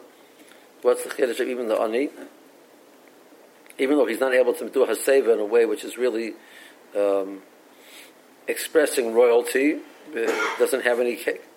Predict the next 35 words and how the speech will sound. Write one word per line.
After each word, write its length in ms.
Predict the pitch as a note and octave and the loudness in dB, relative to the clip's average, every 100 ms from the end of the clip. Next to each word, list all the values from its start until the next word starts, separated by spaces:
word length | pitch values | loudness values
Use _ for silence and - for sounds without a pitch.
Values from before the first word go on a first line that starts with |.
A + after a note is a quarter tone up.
| - - | -18 -2
couch, 360 | C#3+ D3+ D3 | 0 2 0
he 100 | A#2+ | -2
doesn't 340 | A#2 B2 A#2+ A#2 | 2 2 0 -2
have 160 | A2+ | -2
any 140 | A#2 A2 | -2 -2
pillows, 580 | E3 E3 D#3+ D#3 D3+ - - - - - - - - | 2 4 4 2 -2 -16 -20 -20 -20 -20 -20 -14 -6
he's 120 | A2+ | -2
just 160 | C3+ | 0
gonna 120 | C#3+ A#2 | 0 0
be 120 | B2 | 0
leaning 240 | C#3+ C3 | 0 0
on 80 | B2 | 2
the 80 | A#2 | 2
guy 100 | B2 | 4
next 260 | C3 C#3+ | 2 0
to 120 | - C#3 | 0 0
him, 200 | D3 - - - - - - | 0 -4 -20 -20 -20 -20 -12
per-, 160 | B2 B2 | -4 -4
the 80 | A#2 | 0
person's 580 | C#3+ - B2 A#2 G#2+ | 0 0 -2 -8 -8
knees 320 | C#3+ C#3+ C#3 A#2 | -2 0 0 -2
and 100 | A2+ | -4
the 40 | |
person 360 | - A#2+ - G#2 A2 A2+ - | -2 -2 -4 -12 -8 -8 -2
next 280 | B2+ - | -2 0
to 100 | E3+ | -2
him, 240 | D3 F#3+ A#3 - - - - - - - | 0 -2 -6 -16 -20 -20 -20 -20 -20 -12
it 80 | - | 0
still 200 | E3+ C#3 | 2 2
has 100 | C#3+ | 0
a 40 | |
chibah 200 | D3+ C3+ | -2 0
of 100 | A#2+ | 0
a 80 | A#2+ | 0
seva. 360 | - G2+ F#2+ | 0 -6 -6